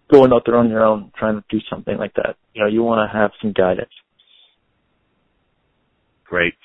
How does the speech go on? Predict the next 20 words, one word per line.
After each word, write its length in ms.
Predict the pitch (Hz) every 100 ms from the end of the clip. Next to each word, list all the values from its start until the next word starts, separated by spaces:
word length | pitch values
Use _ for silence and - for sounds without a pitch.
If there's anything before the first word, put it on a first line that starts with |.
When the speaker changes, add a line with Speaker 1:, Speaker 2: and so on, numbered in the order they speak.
| _ _
Speaker 2:
Well, 280 | 110 120 156 -
on 180 | 107 110
that 200 | 135 -
note, 320 | 110 110 113
well, 160 | 107 104
we 80 |
look 160 | 104 104 -
forward 180 | 104 95
to 100 | 92
those, 240 | 95 90 -
those 200 | 98 95 - 98
videos, 380 | 90 90 87 87
but 100 | 92 -
there's 160 | 90 - -
certainly 360 | 117 107 101 - -
plenty 320 | 123 120 107 101
out 140 | 95 -
there 180 | 98 92
right 280 | 98 95 95
now, 260 | 95 95